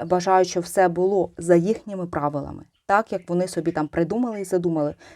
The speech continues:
І у найближчий час, я вам скажу, що на фронтах буде просто максимальна активність, тому що ось ці дві карти — це просто максимум активності саме у воєнному плані, у воєнному сенсі.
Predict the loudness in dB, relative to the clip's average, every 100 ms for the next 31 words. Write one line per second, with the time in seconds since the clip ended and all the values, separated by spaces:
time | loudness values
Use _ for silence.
0 | -8 0 0 2 2 2 2 0 -2 0
1 | 2 2 -2 -4 -4 -4 -4 -4 -4 -6
2 | -4 -4 -4 -6 0 2 2 -2 -2 -2
3 | -4 -4 -6 -6 -6 -4 -4 -4 -6 0
4 | 2 0 -2 -6 -6 -10 -10 -6 -6 -6
5 | -2 0 0 -4 -2 -2 -2 -4 -4 -2
6 | -2 -4 -4 -2 -2 -2 -8 -8 -4 -2
7 | -2 -4 -4 -6 -2 -2 0 -2 -2 0
8 | 4 4 2 -4 -6 -10 -6 -4 -4 -4
9 | _ -20 -20 -6 -2 0 2 0 0 2
10 | 0 0